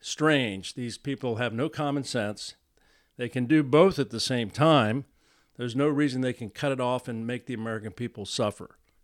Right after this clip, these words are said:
Under Donald Trump, we were energy independent, and that brought the prices down below two dollars in many cases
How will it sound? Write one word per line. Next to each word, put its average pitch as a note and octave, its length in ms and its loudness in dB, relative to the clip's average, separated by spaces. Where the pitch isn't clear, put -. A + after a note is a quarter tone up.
Under B2 440 2
Donald C3+ 480 2
Trump, D#3+ 400 2
we C3 160 0
were A#2 160 0
energy B2+ 680 -2
independent, D3 760 0
and A#2+ 160 -4
that A#2+ 200 -4
brought B2 220 0
the A2+ 80 -6
prices B2 540 -2
down A#2 340 -2
below A2+ 480 -2
two E3 200 -4
dollars C3 500 0
in G#2 160 -8
many A#2 220 -4
cases - 680 -4